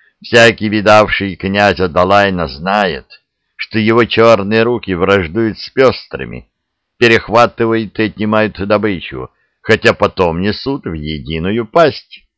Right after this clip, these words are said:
Те райхоны, на которых пылала война, и теперь безлюдны и покрыты огненными болотами, разделяющими людей,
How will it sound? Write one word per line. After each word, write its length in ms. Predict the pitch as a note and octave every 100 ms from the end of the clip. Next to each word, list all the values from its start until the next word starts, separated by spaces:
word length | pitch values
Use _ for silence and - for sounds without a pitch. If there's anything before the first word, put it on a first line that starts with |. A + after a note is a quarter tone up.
| _ _ _ _ _ _ _
Те 300 | B2 A#2 A2+
райхоны, 760 | G2+ G2+ G2 - D3 C3+ C2 - _ _ _
на 120 | F2
которых 500 | F2+ A2 A2 G#2 F#2
пылала 440 | - A2 A2+ E2+ D#2+
война, 680 | D#2+ G2 F#2 F2 C#2 A1+ - _ _ -
и 120 | C3
теперь 380 | E3 D#3 E3+ D3
безлюдны 840 | C#3+ A#2 B2 B2 B2 A2 A2 A2 _ _ _
и 100 | -
покрыты 480 | F#2 - - B2+ A#2
огненными 480 | A#2+ A#2 A2 A2 A2
болотами, 580 | F#2+ G2+ G#2 G#2 G2 G2+
разделяющими 960 | G2 F#2+ C2+ G2 G#2 G2+ F#2+ - G2
людей, 600 | G2 G2 D2 F#2+ F#2+ F2